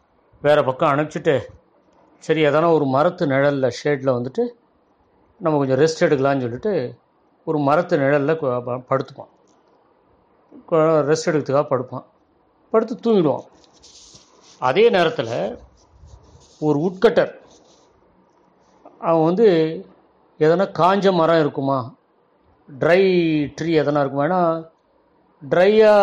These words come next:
ட்ரீ இருந்ததுன்னா அதை வெட்டி எரிக்கிறதுக்கு, அடுப்பு எரிக்கிறதுக்காக உபயோகப்படுத்தலான்றதுக்கு அவன் தேடின்னு வருவான். அவன் காடு ஃபுல்லா தேடி பார்ப்பான், எங்கேயும் அவன் கண்ணுல வந்துட்டு ட்ரை ட்ரீ எதுவும் இருக்காது.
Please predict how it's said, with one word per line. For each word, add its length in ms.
ட்ரீ 160
இருந்ததுன்னா 720
அதை 200
வெட்டி 800
எரிக்கிறதுக்கு, 500
அடுப்பு 300
எரிக்கிறதுக்காக 640
உபயோகப்படுத்தலான்றதுக்கு 960
அவன் 180
தேடின்னு 340
வருவான். 220
அவன் 200
காடு 260
ஃபுல்லா 240
தேடி 280
பார்ப்பான், 360
எங்கேயும் 1160
அவன் 200
கண்ணுல 360
வந்துட்டு 280
ட்ரை 440
ட்ரீ 140
எதுவும் 340
இருக்காது. 440